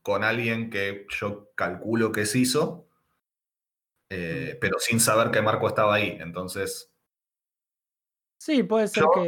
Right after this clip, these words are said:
Speaker 1: yo
Speaker 2: no
Speaker 1: quiero soñar con una reunión de
Speaker 2: Yo creo que por ahí Nekomamushi fue a convencer a, a ver, por lo que vimos y esto que, que planteas esta situación, a reunir más fuerzas a través de los comandantes de, de Shirohige.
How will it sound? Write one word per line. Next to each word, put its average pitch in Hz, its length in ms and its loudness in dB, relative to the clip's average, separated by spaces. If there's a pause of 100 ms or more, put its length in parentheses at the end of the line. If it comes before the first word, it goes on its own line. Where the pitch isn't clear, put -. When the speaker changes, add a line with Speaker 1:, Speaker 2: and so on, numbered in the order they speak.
Speaker 1:
yo 143 200 -6
Speaker 2:
no 156 140 -2 (160)
Speaker 1:
quiero 151 240 4 (100)
soñar 123 360 2
con 113 120 2
una 110 200 2
reunión 95 500 -4
de 85 260 -12 (640)
Speaker 2:
Yo 254 160 -2
creo 254 160 4
que 180 60 0
por 175 120 2
ahí 190 80 2
Nekomamushi 180 960 0
fue 165 220 -2
a 151 40 -4
convencer 151 880 -2 (840)
a, 143 240 2
a 135 220 -6
ver, 131 180 -2
por 123 120 -8
lo 120 120 -8
que 123 120 -8
vimos 147 380 0
y 139 100 -2
esto 139 240 -6
que, 131 280 -10
que 123 160 -12
planteas 131 380 -8
esta 143 200 -6
situación, 143 520 -2 (340)
a 143 120 0
reunir 151 340 2
más 196 240 2
fuerzas 208 640 2
a 147 140 -2
través 151 360 2
de 156 120 2
los 139 160 -6
comandantes 143 640 -4
de, 127 500 -10 (480)
de 135 120 -2
Shirohige. 131 600 -2